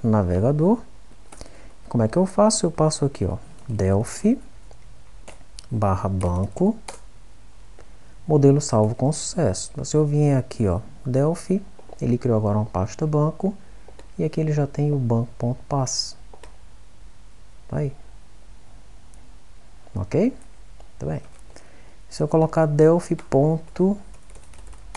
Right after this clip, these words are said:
cliente, modelo salvo com sucesso,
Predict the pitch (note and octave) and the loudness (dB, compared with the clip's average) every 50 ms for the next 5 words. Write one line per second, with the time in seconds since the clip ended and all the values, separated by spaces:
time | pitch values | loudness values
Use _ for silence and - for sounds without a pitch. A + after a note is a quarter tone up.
0 | - - - - - - A#2+ C#3 D#3 D3+ A#2 - - - - - - - - - | -12 -12 -14 -10 -6 -2 2 2 4 4 2 0 -2 -6 -10 -12 -12 -12 -14 -14
1 | - - - - - - - F#2+ F#2 - - A2+ - - - F2+ F2 F2+ F#2 A2+ | -14 -14 -14 -14 -10 -6 -2 0 0 2 2 0 0 0 0 0 0 0 0 -2
2 | - B2+ D#3 - - - - F3 E3 C3+ - - - - | -2 -2 -2 -4 -4 -4 -2 -2 0 -2 -2 -6 -8 -10